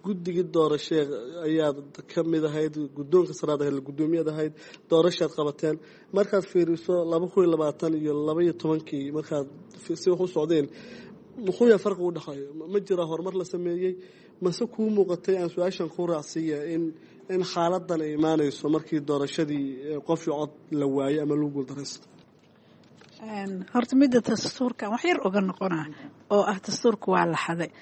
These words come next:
Speaker 2: Horta waxaa dad waaweyn aan nahay, dowladaa la yahay, nidaamaa la leeyahay, aqoonaa la soo bartay.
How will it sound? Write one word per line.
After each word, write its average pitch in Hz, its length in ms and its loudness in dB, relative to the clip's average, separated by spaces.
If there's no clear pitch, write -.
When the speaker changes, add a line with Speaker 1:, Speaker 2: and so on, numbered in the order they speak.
Speaker 2:
Horta 247 420 -2
waxaa 190 360 -2
dad 208 260 0
waaweyn 196 440 2
aan 170 200 -2
nahay, 190 240 -6
dowladaa 190 560 4
la 175 120 2
yahay, 180 300 4
nidaamaa 180 540 4
la 170 120 0
leeyahay, 185 420 2
aqoonaa 180 460 -2
la 165 80 -2
soo 185 280 -2
bartay. 180 380 -8